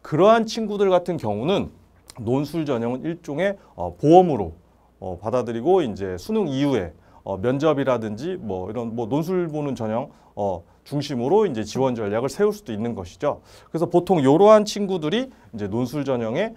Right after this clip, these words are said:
어, 지원을 한다라는 거고, 그러면 제가 실제 이제 상담을 진행할 때 가장 이러한 논술 전형을 지원을 고려하는 학생들한테 강조했던 내용이 뭐냐? 저는 수능입니다. 어, 수능 공부를 열심히 하실 것을 이제 제가 적극적으로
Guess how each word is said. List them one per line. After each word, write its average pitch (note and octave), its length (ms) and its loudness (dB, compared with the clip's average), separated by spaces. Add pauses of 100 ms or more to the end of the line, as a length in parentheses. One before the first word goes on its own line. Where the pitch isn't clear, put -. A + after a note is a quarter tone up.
어, G2 160 -6
지원을 G#2 320 -6
한다라는 G#2+ 680 -4
거고, G2+ 400 0 (220)
그러면 G#3+ 340 4
제가 A2+ 480 2 (600)
실제 F#3+ 420 0
이제 B2 160 -2
상담을 D#3+ 400 -4
진행할 G#2 400 -6
때 C#3+ 220 -2 (300)
가장 G3 640 2
이러한 C#3+ 460 4
논술 D#3 440 -4
전형을 D3 540 -2
지원을 C3+ 420 -4
고려하는 B2+ 540 -2
학생들한테 B2 720 -4
강조했던 B2+ 800 -4
내용이 A#2+ 300 -2
뭐냐? F#2+ 520 -4 (220)
저는 B2 220 -4
수능입니다. D#3+ 580 -4 (480)
어, D#2+ 180 -20
수능 A3 320 -4
공부를 E3+ 420 -2
열심히 E3+ 440 -2
하실 D#3+ 280 -6
것을 E3 380 -4
이제 G#2+ 140 -10
제가 G2 180 -8
적극적으로 D3 800 -4